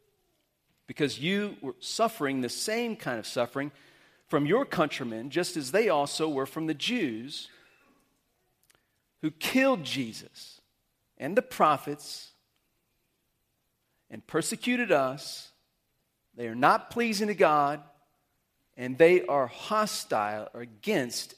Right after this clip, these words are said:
every person." See, they were preventing us from speaking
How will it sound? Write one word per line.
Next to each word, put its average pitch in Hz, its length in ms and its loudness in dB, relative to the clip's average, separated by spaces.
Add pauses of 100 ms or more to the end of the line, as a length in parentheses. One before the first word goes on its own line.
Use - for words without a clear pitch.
(140)
every 156 720 0 (540)
person." - 340 -8 (2500)
See, 135 120 -14
they 160 100 -4
were 147 100 0
preventing 135 680 -2
us 131 460 0 (320)
from 113 120 -16
speaking 110 800 -8